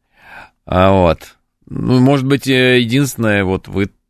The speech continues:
никогда не встречали и не знаете об этом. Ну, так в целом, если встречаете, э, коре-, корейцев в России, то, ну, конечно, сейчас уже, может быть, по-разному, но так в целом вообще, вообще, они, скорее всего, как раз-таки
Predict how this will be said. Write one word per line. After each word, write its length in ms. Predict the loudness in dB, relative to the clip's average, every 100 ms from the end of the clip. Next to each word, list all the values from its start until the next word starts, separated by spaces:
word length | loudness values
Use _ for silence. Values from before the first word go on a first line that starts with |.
| _ _
никогда 840 | -10 -8 -6 -4 -2 0 2 2
не 100 | 0
встречали 520 | -2 -4 -2 0 0 -2
и 60 |
не 100 | -4
знаете 440 | -4 0 0 0 0
об 140 | 0
этом. 320 | -4 -6 -12 -16 -8
Ну, 80 | -2
так 180 | 0 -2
в 60 | -4
целом, 380 | -2 0 0
если 280 | 0 -2 -4
встречаете, 720 | -4 -4 0 0 2 0 0
э, 460 | 2 2 2 2 2
коре-, 380 | 2 2 2 -2
корейцев 580 | 0 0 0 -2 -6 -4
в 80 | -2
России, 520 | -2 -2 -2 0 0
то, 300 | 0 -2 -4 -6 -2
ну, 120 | 0
конечно, 380 | 0 -2 -4 -6
сейчас 420 | -4 -2 -2 -4
уже, 180 | -6 -6
может 200 | -4 -4
быть, 100 | 0
по-разному, 540 | 2 2 0 -4 -2
но 180 | 0 2
так 220 | 0 -2
в 60 | -6
целом 520 | 0 2 2 0 -2
вообще, 680 | -4 -4 -4 0 0 -2 -8 _ _ _ _ _ _ _ _ _ _ -4
вообще, 480 | -2 -2 -2 -2
они, 540 | -4 -4 -4 -2 -2 -2
скорее 340 | 0 0 0
всего, 340 | 0 -2 0 -2
как 160 | -2
раз-таки 540 | -2 -2 -4 -8 -6